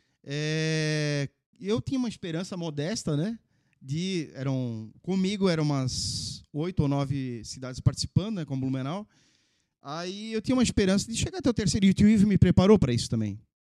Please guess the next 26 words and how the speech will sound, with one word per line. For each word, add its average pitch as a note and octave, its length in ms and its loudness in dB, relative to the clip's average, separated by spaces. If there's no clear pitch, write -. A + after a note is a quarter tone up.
Tio C3 180 2
Ivo, D3+ 340 -2
muito D3 460 -2
sempre C3 540 -4
preparado, D#3 720 0
né? E3+ 160 -8
Ele D3 500 -6
me E3+ 200 -2
preparou, F#3 560 2
"Ó, E3+ 320 -8
é, A#2+ 360 -8
é - 20 2
natural, D3 640 0
és A#2+ 260 -8
novo, D#3 400 -10
se - 160 -14
não B2 120 -12
ganhou, C3 420 -8
se - 80 -12
não C3 80 -6
ganhou B2+ 200 -10
nem C3+ 140 -6
o C3+ 60 -6
quinto - 240 -14
lugar, B2+ 420 -8
tal, D3 320 -12